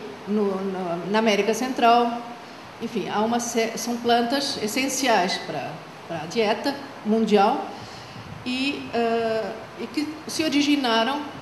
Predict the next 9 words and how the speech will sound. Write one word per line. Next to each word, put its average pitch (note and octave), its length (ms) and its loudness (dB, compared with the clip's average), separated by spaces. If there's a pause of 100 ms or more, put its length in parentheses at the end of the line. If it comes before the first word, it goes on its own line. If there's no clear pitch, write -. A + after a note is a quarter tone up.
(440)
enquanto A3 480 2
domes-, F#3 400 -2 (400)
se - 180 -2
originaram A#3 600 4
de G3+ 100 2 (160)
parentes A3+ 400 6
selvagens, G#3+ 840 2
parentes F#3+ 580 -2 (300)
silvestres, G#3 800 -2